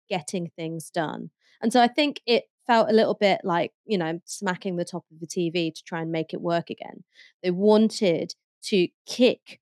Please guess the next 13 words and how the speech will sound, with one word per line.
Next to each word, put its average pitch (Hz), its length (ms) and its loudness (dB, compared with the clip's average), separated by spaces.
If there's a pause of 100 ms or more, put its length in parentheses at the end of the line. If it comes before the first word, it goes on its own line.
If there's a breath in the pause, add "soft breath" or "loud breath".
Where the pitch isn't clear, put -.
(140)
the 180 480 4
levers 214 600 6
of, 175 200 0
of 175 200 -2
U 233 300 4
K 190 260 0
governance 175 760 -4 (180)
out 185 340 0
of 165 320 0
this 165 380 -6
horrible 180 500 0
inertia. 160 720 -8 (480 soft breath)
And 247 400 4